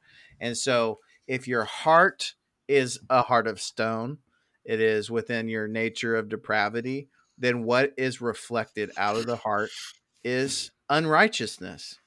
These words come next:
But when your heart has been changed by God, a new reflection occurs, a, a reflection of Christ-likeness, right? Because there's a new heart within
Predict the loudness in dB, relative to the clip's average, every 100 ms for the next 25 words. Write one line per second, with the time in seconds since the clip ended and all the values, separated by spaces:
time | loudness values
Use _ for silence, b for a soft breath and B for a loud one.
0 | _ b b b b b -2 0 0 0
1 | 0 0 -2 4 6 6 0 -4 -2 -4
2 | -4 -4 -2 -2 -2 -4 -6 -4 -4 -6
3 | -6 -4 -6 -10 -20 _ _ _ _ _
4 | _ _ _ _ -4 -2 0 0 2 0
5 | 0 -2 -2 -2 -6 -8 -10 -8 -6 -6
6 | -10 -16 -20 _ _ -4 -4 -2 -2 -2
7 | -2 -2 -2 -2 -6 -6 -2 2 2 0
8 | -6 -6 -8 -16 -16 -10 -6 -4 -6 -10
9 | -8 -4 -4 -4 -6 -6 -6 -6 -6 -6
10 | -6 -8 -12 -10 -12 -14